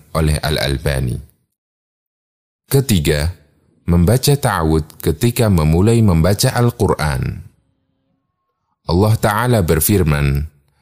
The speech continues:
"Fa idza qara'tal Qur'ana fasta'id billahi minasy syaithanir rajim."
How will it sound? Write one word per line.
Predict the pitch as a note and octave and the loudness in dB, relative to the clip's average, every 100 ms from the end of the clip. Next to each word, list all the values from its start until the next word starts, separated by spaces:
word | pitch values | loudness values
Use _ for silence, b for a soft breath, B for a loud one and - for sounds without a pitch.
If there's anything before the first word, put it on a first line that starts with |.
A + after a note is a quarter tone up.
| _ - | _ -8
"Fa | - G#2+ | -4 -2
idza | A2 G2+ G2 F#2+ F2+ | 0 2 2 2 0
qara'tal | - F#2 C3 - - G2 F2+ E2+ | -2 0 0 -2 -4 0 0 0
Qur'ana | - E2 D#2+ - G2+ G#2 E2 D2+ | -2 -2 -2 -2 0 2 2 0
fasta'id | - D#2+ - - F2+ F2 D2 C#2+ | -2 -2 -2 -4 -2 -2 -4 -4
billahi | E2 D2 D2 F2 F#2 F2 D#2+ | -2 0 2 2 0 0 2
minasy | D2 C#2+ C2+ - - D2 | 2 0 0 -2 -2 -2
syaithanir | C#2 C#2 F2+ F#2+ F#2+ F#2 | -2 -4 -2 0 0 0
rajim." | F2 F2 D2+ C#2+ C2 D2+ | 0 -2 -2 -2 -4 -6